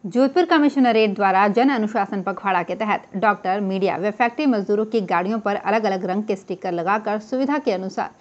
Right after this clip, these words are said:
नाकों से गुजरने की सुगम व्यवस्था शुरू की गई है। पुलिस कमिश्नर जोस मोहन ने पावटा चौराहे से स्टिकर लगाकर इसकी शुरुआत की।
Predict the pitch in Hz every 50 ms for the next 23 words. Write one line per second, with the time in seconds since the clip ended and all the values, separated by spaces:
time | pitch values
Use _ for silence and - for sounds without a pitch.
0 | _ - _ - 233 247 254 269 269 330 330 294 - 285 247 208 220 190 202 202
1 | 196 208 220 214 214 196 202 - 202 196 233 233 214 180 175 175 - - 185 170
2 | - 190 160 - - - 180 156 156 - 175 190 - - - _ _ _ - 247
3 | 277 302 277 - - 269 269 262 269 285 294 247 214 208 202 202 208 - 208 202
4 | 208 202 190 190 214 254 269 269 - 202 185 180 175 185 190 190 190 202 175 175
5 | 175 190 196 269 262 269 262 240 240 - - 196 202 202 175 165 170 170 185 208
6 | 233 226 233 190 175 - - 208 196 - 196 170 170 160 143 139 - - - -